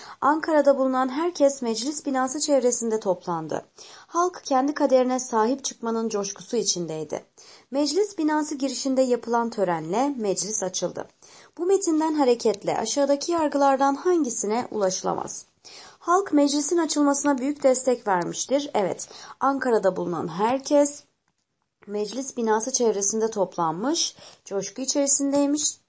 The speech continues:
A seçeneğimiz doğru. Mustafa Kemal ileri görüşlü özelliğini ortaya koymuştur. İstanbul'da açılan meclisin daha önce Ankara'da açılmasını istemişti Mustafa Kemal. İstanbul'da meclisin kapatılması da Mustafa Kemal'in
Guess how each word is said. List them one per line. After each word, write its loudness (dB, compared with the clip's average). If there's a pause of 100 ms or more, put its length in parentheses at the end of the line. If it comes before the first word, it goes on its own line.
(180)
A -2
seçeneğimiz -6
doğru. 2 (400)
Mustafa -2
Kemal 2
ileri 2
görüşlü 0
özelliğini 2
ortaya 2
koymuştur. -2 (280)
İstanbul'da 2
açılan -2
meclisin -4
daha 0
önce 2 (320)
Ankara'da 0
açılmasını -2
istemişti -4
Mustafa -8
Kemal. 0 (320)
İstanbul'da 0 (220)
meclisin -2
kapatılması -2
da 2
Mustafa -2
Kemal'in -2